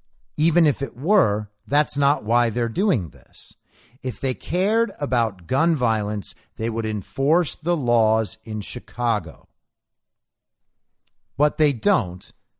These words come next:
because relying on the police to actually protect communities is no longer their job. It's just an element of systemic racism. The Justice Department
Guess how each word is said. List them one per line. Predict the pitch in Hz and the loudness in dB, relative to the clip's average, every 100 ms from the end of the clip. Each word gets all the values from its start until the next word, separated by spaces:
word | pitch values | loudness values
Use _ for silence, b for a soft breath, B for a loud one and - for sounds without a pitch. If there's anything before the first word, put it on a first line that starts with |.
| _ _ _ _ _ | _ _ _ _ _
because | 151 175 156 | -2 2 2
relying | 139 147 170 180 180 | 2 2 4 4 2
on | 151 139 | 2 0
the | 120 | -2
police | 127 147 175 147 - | -4 -2 -2 -2 -2
to | 123 | -2
actually | 127 139 - 120 120 | 0 0 -2 -4 -4
protect | 104 123 - 151 139 - | -6 -8 -4 -2 -2 -8
communities | - 117 156 147 98 95 - b b - | -6 -2 0 0 -2 -6 -10 b b -4
is | 135 131 | -2 2
no | 180 185 | 4 6
longer | 156 147 123 120 | 6 6 4 0
their | 101 113 | 2 0
job. | 110 220 220 135 120 101 b b - | 0 2 6 6 4 -2 b b -6
It's | 143 - | -4 -2
just | - 156 135 - - _ _ _ _ _ _ _ _ - | 2 4 4 0 -6 _ _ _ _ _ _ _ _ -4
an | 147 - | -2 2
element | 156 160 143 123 104 - _ - | 2 4 4 0 -4 -12 _ -4
of | 127 92 | -2 -2
systemic | - - 135 - 135 120 | -4 -2 0 0 0 -2
racism. | 101 101 104 98 78 - - _ _ _ _ _ _ _ _ _ _ _ _ _ | -2 -2 -2 -4 -8 -12 -20 _ _ _ _ _ _ _ _ _ _ _ _ _
The | 147 | -2
Justice | 117 165 170 196 - | 2 4 4 2 0
Department | 147 - 123 120 117 117 | 0 2 0 0 -2 -4